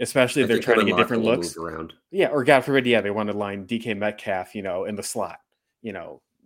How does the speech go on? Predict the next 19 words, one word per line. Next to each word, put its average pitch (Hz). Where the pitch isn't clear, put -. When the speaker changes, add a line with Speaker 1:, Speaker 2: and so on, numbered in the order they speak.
Speaker 1:
get 117
a 110
different 104
look. 92
Yeah, 107
I 117
absolutely, 107
I 127
like 110
it 107
there. 101
And 101
I 98
think 110
they're 107
showing 104
Geno 98
too, 95
like, 90